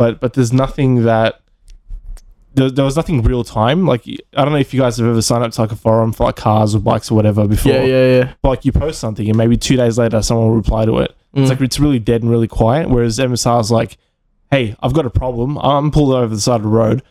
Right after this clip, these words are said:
Speaker 2: Mm.
Speaker 1: Bang, like, seventeen people already see it, start talking
Speaker 2: Yeah.
Speaker 1: about it. You know, it's just so instant. It happens so quick, and
Speaker 2: And it's
Speaker 1: because
Speaker 2: not,
Speaker 1: everyone wants to be
Speaker 2: yeah,
Speaker 1: a
Speaker 2: it's
Speaker 1: part
Speaker 2: not,
Speaker 1: of
Speaker 2: it's
Speaker 1: it.
Speaker 2: not just that people wanna help
Speaker 1: Mm.
Speaker 2: too. It's like, it's like the willingness to help.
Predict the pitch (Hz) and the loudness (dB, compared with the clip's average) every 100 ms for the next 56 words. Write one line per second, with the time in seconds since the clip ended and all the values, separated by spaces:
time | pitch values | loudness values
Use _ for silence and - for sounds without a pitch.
0 | - 135 127 123 110 107 123 123 - 120 | -2 0 2 0 -2 -4 -6 -2 -2 -2
1 | - 113 113 110 113 110 110 - 120 110 | -2 0 0 0 2 2 2 0 0 0
2 | - - 127 - _ 120 110 110 135 110 | -2 -4 -4 -4 _ -4 0 2 2 0
3 | 110 - 110 107 - _ _ 127 - 147 | -4 -4 0 0 -2 _ _ 0 0 0
4 | 139 143 139 - - 120 120 120 - 113 | -2 -2 -2 0 -2 0 -2 -2 -4 -6
5 | - 123 120 113 - _ _ _ 143 135 | -2 -2 0 -2 -2 _ _ _ 0 2
6 | 180 170 170 156 147 139 143 131 170 175 | 2 0 -2 -2 0 0 0 0 0 -2
7 | 113 170 147 156 - 165 156 139 131 147 | -2 -2 0 -2 0 0 2 2 2 2
8 | 120 104 151 127 120 127 127 - 127 - | 2 2 2 0 -2 -4 -4 -2 -2 0
9 | 135 147 143 127 - 127 135 123 | 2 2 2 0 0 2 2 -2